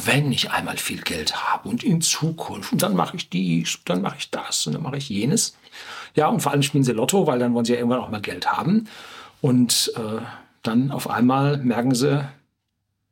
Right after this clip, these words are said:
ist alles nichts geworden, sie sind alt geworden, die Haare sind weg, das Geld ist weg. <laughs> Lotto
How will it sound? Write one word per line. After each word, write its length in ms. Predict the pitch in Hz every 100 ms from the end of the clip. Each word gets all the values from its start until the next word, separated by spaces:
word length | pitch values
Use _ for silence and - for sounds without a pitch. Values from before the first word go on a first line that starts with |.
| _
ist 120 | -
alles 180 | - 226
nichts 220 | - -
geworden, 500 | - 101 135 147 135 -
sie 120 | 117
sind 140 | 104 -
alt 180 | 127
geworden, 360 | - 117 113 113
die 120 | 107
Haare 240 | 101 117 117
sind 200 | 110 101
weg, 260 | 101 - - - - - - - - _ _
das 100 | -
Geld 220 | 120 120
ist 160 | 120 113
weg. 240 | - - - - - - - -
<laughs> 60 | 202 196 294 262 - - - - - - - _ _ _ _ _ _ _ _ _ _ _ _ - - - _ -
Lotto 460 | 98 101 127 120